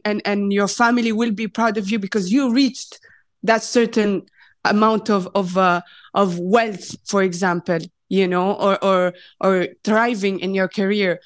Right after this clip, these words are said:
And if Sonoshi makes it in the next, uh, coming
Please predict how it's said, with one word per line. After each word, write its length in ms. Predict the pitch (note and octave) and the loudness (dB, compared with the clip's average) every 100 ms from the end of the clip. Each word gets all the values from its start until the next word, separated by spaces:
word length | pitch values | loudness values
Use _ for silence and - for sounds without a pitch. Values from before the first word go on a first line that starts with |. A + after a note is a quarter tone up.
| _ _ - | _ _ -2
And 240 | B3 C4+ - | -2 -2 0
if 140 | D4 A#3+ | 0 0
Sonoshi 920 | - B3+ D4+ E4+ - C#4+ B3 F3+ F#3 | 2 2 4 2 0 -2 0 -2 0
makes 420 | B3 D4 - - | 0 0 -2 -2
it 260 | A3 B3 - - _ | -2 -2 -12 -20 _
in 180 | B3 C4+ | 0 2
the 140 | B3+ B3 | 2 2
next, 480 | B3 B3 - - | 0 -2 -6 -4
uh, 360 | B3 A3+ G#3+ G#3 | 0 2 0 -4
coming 500 | - A#3+ A#3 A3+ G#3+ | -4 -2 0 -2 -4